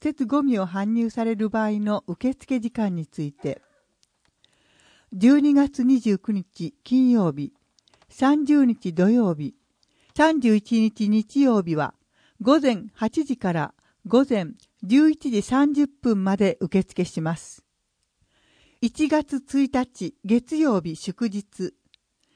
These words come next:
二日火曜日、三日水曜日は可燃ゴミ中継センター及び加古郡リサイクルプラザともに休館日です。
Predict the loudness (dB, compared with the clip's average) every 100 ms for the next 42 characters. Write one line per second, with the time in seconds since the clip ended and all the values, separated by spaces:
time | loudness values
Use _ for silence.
0 | _ -8 -6 -4 -4 0 -2 -4 -2 0
1 | 2 0 -2 -14 _ _ _ _ _ _
2 | _ -2 0 0 _ 0 0 _ _ _
3 | -2 0 2 4 2 0 -2 -2 -6 _
4 | -2 0 2 0 0 -2 -2 -8 _ -4
5 | -2 -2 -2 0 -2 -2 -2 -2 -2 -8
6 | _ _ 2 4 2 0 -12 -6 -6 0
7 | 0 0 -4 -4 -4 -2 -4 -2 -4 -4
8 | -6 -4 -4 0 2 2 0 -4 -6 -6
9 | -2 -4 -4 -8 -10 -14